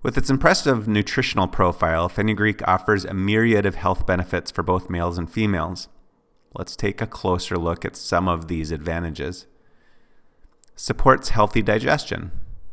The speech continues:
Fenugreek's high fiber content not only aids in digestion, but also helps alleviate constipation and improve overall gut health.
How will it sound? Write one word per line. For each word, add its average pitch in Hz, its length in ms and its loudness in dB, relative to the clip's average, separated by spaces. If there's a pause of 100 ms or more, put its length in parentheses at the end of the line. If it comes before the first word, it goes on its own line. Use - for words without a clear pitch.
(480)
Fenugreek's 139 560 2
high 107 280 2
fiber 98 380 2
content 92 640 -2
not 95 200 0
only 127 280 2
aids 95 260 -2
in 87 100 -2
digestion, 85 720 -2
but 87 120 -2
also 104 300 2
helps 92 300 -2
alleviate 98 640 -2
constipation 90 1000 -6 (460)
and 127 160 4
improve 113 380 0
overall 87 460 2
gut 87 260 -4
health. 85 320 -6